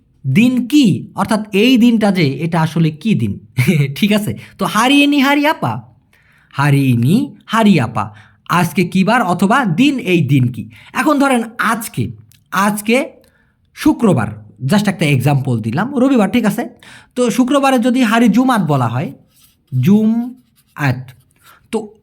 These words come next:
উত্তরে বলতে হবে, "হারি ইনি, হারি জুমাআত।" আজকে দিন, দিন শুক্র। <laughs> হ্যাঁ,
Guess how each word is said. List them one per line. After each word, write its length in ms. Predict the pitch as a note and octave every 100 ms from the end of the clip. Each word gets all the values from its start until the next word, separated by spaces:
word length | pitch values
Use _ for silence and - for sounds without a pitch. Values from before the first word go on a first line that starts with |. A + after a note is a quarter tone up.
| _
উত্তরে 360 | B3 B3+ C#4+ C4
বলতে 260 | A#3+ A3+
হবে, 180 | F#3+ D3+
"হারি 360 | C#3+ G#3 D#4+ D4
ইনি, 280 | G3 F3+ A3+
হারি 240 | - G3+ G3+
জুমাআত।" 800 | F3+ F3 E3+ A#3 B3 C#3 - - _ _ -
আজকে 420 | C#3 C#3 - F#3+
দিন, 380 | F3 A#3+ D#4 D4+ - _ _ _ C3
দিন 240 | F3+ D#3+
শুক্র। 440 | - C#3 - G#2 G#2 - _ _ D3
<laughs> 1160 | - A3+ - F3 - F3 - - - - -
হ্যাঁ, 320 | A#3 C#4 C4